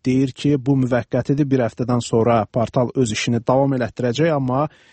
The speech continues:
müstəqil ekspertlər deyirlər ki, bu Azərbaycan hökumətinin yeritdiyi informasiya mənbələrinə, müstəqil informasiya mənbələrinə qarşı yeritdiyi siyasətin nəticəsidir, bir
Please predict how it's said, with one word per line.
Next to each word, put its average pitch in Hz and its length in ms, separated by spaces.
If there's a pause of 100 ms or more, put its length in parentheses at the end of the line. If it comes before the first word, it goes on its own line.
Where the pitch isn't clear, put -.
(140)
müstəqil 143 540
ekspertlər 117 640
deyirlər 117 480
ki, 147 240
bu 131 320
Azərbaycan 117 560
hökumətinin 110 800 (400)
yeritdiyi 120 800
informasiya 123 540
mənbələrinə, 104 640
müstəqil 113 420
informasiya 110 540
mənbələrinə 98 580
qarşı 101 320
yeritdiyi 110 500
siyasətin 120 720
nəticəsidir, 117 640
bir 131 160